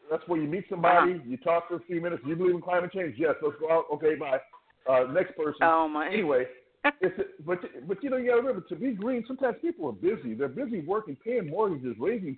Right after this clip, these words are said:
Speaker 1: kids, just doing life. So dating is another thing. That's why a lot of people are single. They don't have time. So if you're
Speaker 2: Mm-hmm.
Speaker 1: green and you wanna meet somebody like you, do green speed dating. Unfortunately, this is on, right on, just on the West Coast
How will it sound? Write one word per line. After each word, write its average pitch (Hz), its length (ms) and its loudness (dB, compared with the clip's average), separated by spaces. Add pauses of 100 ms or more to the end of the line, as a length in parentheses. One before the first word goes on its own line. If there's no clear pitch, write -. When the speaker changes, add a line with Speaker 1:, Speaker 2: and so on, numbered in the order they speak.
Speaker 1:
kids, 185 260 0 (200)
just 185 220 -10
doing 190 240 0
life. 151 380 4
So 120 200 0 (380)
dating 202 340 2
is 160 80 -4
another 226 320 0
thing. 131 100 -6
That's 131 120 -8
why 170 120 0
a 160 40 0
lot 170 160 0
of 170 80 -12
people 165 220 -8
are 147 60 -8 (100)
single. 196 180 -4
They 131 120 0
don't 220 180 2
have 190 160 0 (120)
time. 220 460 -2
So 135 260 0 (300)
if 113 140 -12
you're 147 140 4
Speaker 2:
Mm-hmm. - 140 2
Speaker 1:
green 233 360 4
and 135 100 0
you 143 60 0
wanna 160 180 2
meet 185 160 -4
somebody 170 280 2
like 220 280 0
you, 143 100 -4
do 156 160 -2
green 165 380 -2
speed 220 280 -2
dating. 127 320 0 (360)
Unfortunately, 156 800 0 (320)
this 147 100 -8
is 135 120 -10
on, 165 260 0
right 156 200 0
on, 156 160 -4
just 156 200 -10
on 147 80 -6
the 135 60 -2
West 147 280 -2 (100)
Coast 196 340 0